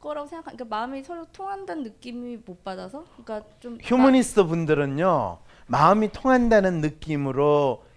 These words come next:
Speaker 2: 이 되기가 쉽지 않아요. 여성분들이 참 이렇게 이야기하면 뭐 휴머니스트 여성은 상당히 그런데, 예, 휴머니스트 여성분들은요, 조금은 드라이하세요. 상당히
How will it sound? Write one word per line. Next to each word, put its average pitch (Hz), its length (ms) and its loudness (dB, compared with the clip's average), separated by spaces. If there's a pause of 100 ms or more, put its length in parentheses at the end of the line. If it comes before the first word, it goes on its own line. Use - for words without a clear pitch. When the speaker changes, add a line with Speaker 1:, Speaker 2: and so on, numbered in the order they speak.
Speaker 2:
이 147 160 -6
되기가 139 400 -2
쉽지 175 340 -2
않아요. 135 400 0
여성분들이 135 800 0
참 170 220 -8
이렇게 185 260 -4
이야기하면 127 480 0 (320)
뭐 165 180 4
휴머니스트 233 640 2
여성은 160 480 2
상당히 165 420 0
그런데, 151 500 2 (800)
예, 143 220 2
휴머니스트 240 680 0
여성분들은요, 143 1160 -2
조금은 208 920 -2
드라이하세요. 113 800 0 (540)
상당히 262 1040 2